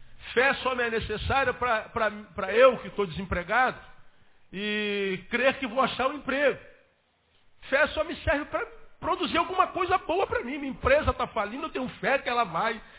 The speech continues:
Ah, meu marido tá indo embora, eu tenho fé que ele vai voltar. Ah, eu,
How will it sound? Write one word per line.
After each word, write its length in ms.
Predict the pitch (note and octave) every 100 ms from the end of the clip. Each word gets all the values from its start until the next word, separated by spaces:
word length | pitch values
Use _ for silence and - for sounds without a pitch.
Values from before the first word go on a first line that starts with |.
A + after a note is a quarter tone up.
| -
Ah, 640 | - A3 A#3+ A3+ A3 G#3+ A3
meu 300 | A3 A3 A#3+
marido 380 | A#3+ A#3+ C#4 D4+
tá 140 | C4+
indo 100 | C4
embora, 300 | A3 A#3 C4+
eu 60 | B3+
tenho 180 | C4 A3+
fé 260 | - B3+
que 100 | B3+
ele 80 | A#3+
vai 120 | A#3
voltar. 680 | G3 G3+ - E3+ G#3 A3+ - - - -
Ah, 640 | A3 A#3+ A#3+ A3+ G#3+ G3+ G#3+
eu, 380 | G#3+ G#3+ G#3